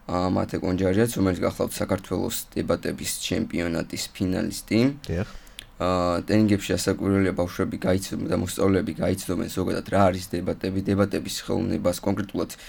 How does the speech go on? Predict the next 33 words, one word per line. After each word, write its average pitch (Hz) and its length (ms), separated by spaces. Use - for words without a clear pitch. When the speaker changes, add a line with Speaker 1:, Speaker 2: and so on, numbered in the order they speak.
Speaker 1:
ბრიტანული 95 420
საპარლამენტო 92 600
ფორმატის, 95 480
აა, 90 300
დებატებს, 92 500
თუ - 120
როგორ 95 220
უნდა 92 140
წარმართოთ 95 540
დებატები 90 500
და 90 120
როგორ 90 280
უნდა 90 240
ჩამოვაყალიბოთ 98 880
ჩვენი 92 320
кейსები 87 500
თუ - 120
უშუალოდ 82 340
არგუმენტები 92 720
და 117 100
ამის 104 220
შემდეგ 101 380
იქნება 98 420
გარკვეული, 92 560
ესე - 140
რომ 92 100
ვთქვათ, 90 200
ხრიკებიც, 104 540
თუ - 120
როგორ 98 220
უნდა 90 160
ვიდებატოთ 92 520
სწორად 104 500